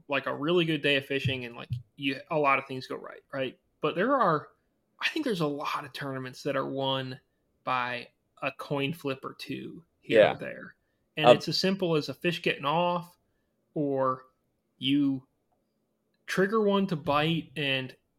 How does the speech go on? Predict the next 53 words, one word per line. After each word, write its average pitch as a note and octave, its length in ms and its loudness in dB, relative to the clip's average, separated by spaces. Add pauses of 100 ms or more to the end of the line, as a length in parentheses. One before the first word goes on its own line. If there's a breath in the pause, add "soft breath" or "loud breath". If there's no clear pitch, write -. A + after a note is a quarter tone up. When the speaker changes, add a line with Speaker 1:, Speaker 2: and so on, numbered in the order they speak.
(120)
Speaker 1:
it - 220 -10
gets D3 240 -4
the C#3+ 100 -6
whole D#3+ 300 0
bait C3+ 300 -2
instead D3+ 280 -4
of B2+ 80 -4
half C3 300 -2
of C#3 80 -10
the C#3 60 -12
bait. C3 360 -12
Speaker 2:
Dude, A#2+ 280 8
I C#3+ 200 12
feel F#3+ 180 10
like A#2 220 10
that's A2 300 8
the A2 100 2
main G#2 380 4
thing. G2+ 460 2
It's A2 200 -4
like, G#2+ 320 4
I've, B2 360 8
I A#2+ 160 10
threw A#2+ 220 2
in A#2+ 100 0
front A#2 160 4
of A2 40 4
the G#2 60 4
winning G#2+ 260 0
fish - 500 6 (120)
at F#2+ 340 0
Grand G2+ 300 0
Lake, G2 240 2
hundred A2 240 -2
percent. F#2+ 440 -4 (160)
I A2+ 100 6
threw B2 160 4
in A#2+ 80 2
front A#2 220 2
of A2 60 2
the A2 60 2
winning A2 180 2
fish G#2+ 360 4
at F#2+ 200 2
the G#2 120 2
Ozarks, F#2 540 4
hundred A2+ 280 0
percent. G#2 440 0 (400)
Just - 180 -8
getting D3 180 6
them C#3+ 80 2
to A2+ 60 2
bite. A2 400 8